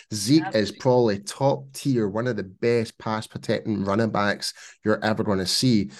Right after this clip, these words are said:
Speaker 1: And when it came to pre-draft, everyone was talking about, "Would you draft Bijan Robinson?" And I said no, because
Speaker 2: Mm-hmm.
Speaker 1: even though he's a great rusher, but him in pass protection scares me.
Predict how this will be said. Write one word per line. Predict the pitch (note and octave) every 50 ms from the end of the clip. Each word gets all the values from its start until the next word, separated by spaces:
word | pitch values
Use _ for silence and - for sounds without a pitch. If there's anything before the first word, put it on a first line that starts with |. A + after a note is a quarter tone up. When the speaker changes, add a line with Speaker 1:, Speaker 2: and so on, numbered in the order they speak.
| - - - - -
Speaker 1:
And | - G2+ G2 F#2+ F#2+ F#2 - - _ - _ - - - - -
when | A#2 B2 A#2
it | A#2 A2+
came | - D#3+ E3 D#3+ C#3
to | - B2+
pre-draft, | F#2 - - B2+ B2 A#2 - A2 A2 A#2 A2+ G#2+ F#2+ - -
everyone | G#2+ A2 G#2+ A2 G2+
was | F#2+ G2+
talking | - - A2 G#2
about, | F#2+ G#2 G#2+ - - - -
"Would | A2+ A#2 A2+
you | A2 G2
draft | - - B2+ B2 B2+ C3 C3+ C3
Bijan | C3 C3+ C3+ C3+ C3+ B2 A2+ G#2+
Robinson?" | A#2+ B2+ C#3 D3+ D3 - - B2 G#2+
And | F#2 D#2 F#2+
I | G2 A2 B2+
said | C3+ C3+ - B2 G#2+ F2+ E2
no, | E2+ E2+ G2 G#2 A#2 G#2+ F2 F2 - _ _ _ _ _
because | - G2 - - G2 G2 F#2+ F#2+ F2+ G2+
Speaker 2:
Mm-hmm. | G#3+ - - - _ _
Speaker 1:
even | - C3+ E3 F3 F#3
though | F#3 F#3 F#3
he's | D#3+ D3 A#2+
a | A2+
great | F#2 G#2+ A2+ C3 C3+ F2+
rusher, | G#2+ A2 B2 C3+ - E3+ E3+ E3 E3 - _ _ _ _ _ _ _ _
but | - G2+ F#2 - - _ _ _ _ _ _ _ _ _ _
him | - A#2 A#2
in | C#3 C#3+ C3+
pass | C#3 - G#2 B2+ -
protection | - C3+ C3+ - D3 C3 C3 - C#3 B2+
scares | C3 - - - A2 G2+ G#2+ G#2+ -
me. | G2 E2 D#2+